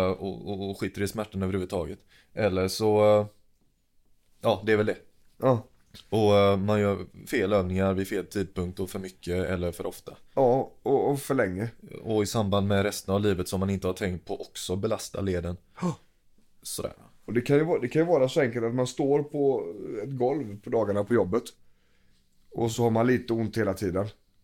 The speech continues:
Speaker 2: Och så ska man gå till gymmet och så ska man köra någon klass. Eller man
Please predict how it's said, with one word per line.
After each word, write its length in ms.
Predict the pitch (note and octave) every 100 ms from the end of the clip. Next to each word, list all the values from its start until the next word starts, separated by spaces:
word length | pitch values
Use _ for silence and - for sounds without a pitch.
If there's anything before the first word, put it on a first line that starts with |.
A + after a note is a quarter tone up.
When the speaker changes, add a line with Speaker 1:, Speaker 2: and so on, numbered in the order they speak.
| _
Speaker 2:
Och 100 | B2
så 80 | A2+
ska 140 | A2+
man 100 | A2+
gå 100 | A2
till 140 | G#2+ A2+
gymmet 400 | G2 F2+ G2 -
och 100 | G2
så 100 | G2+
ska 140 | -
man 120 | G2
köra 400 | F#2+ G#2 F#2+ F#2
någon 320 | F#2 F#2+ F#2 F#2 _ _ _ _ _ _ _ _
klass. 540 | A2+ G2+ - - - _ _ _ _ _ _
Eller 360 | G2 G2 F#2+ F#2
man 220 | F#2+ G2